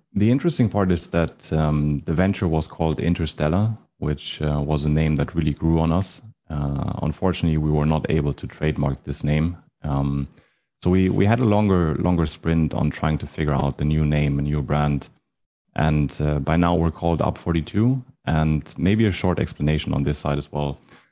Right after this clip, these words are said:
So the, the up refers to everything that is above us. In our case, the sensors that are capturing the, the imagery. And forty-two refers to the hitchhiker's guide to the galaxy,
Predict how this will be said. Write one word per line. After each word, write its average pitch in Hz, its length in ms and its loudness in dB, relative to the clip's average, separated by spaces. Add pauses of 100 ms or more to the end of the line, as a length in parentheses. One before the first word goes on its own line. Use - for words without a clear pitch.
(120)
So 92 160 0
the, 87 340 2
the 90 160 2
up - 300 -2 (300)
refers 85 580 0
to - 180 -4
everything 78 600 0
that 73 120 0
is 71 200 0
above 71 280 -4
us. - 340 -8
In 80 120 0
our 78 180 2
case, 73 360 -2
the - 120 -6
sensors 76 680 -2
that 76 120 -4
are 69 180 0
capturing 71 580 -4
the, 69 320 -2
the 71 100 -4
imagery. 92 540 2 (760)
And 85 340 2
forty-two 98 680 2
refers 82 500 0
to - 140 -2
the 78 80 2
hitchhiker's 82 560 0
guide 71 300 -2
to - 80 -12
the 76 100 -4
galaxy, 73 640 -2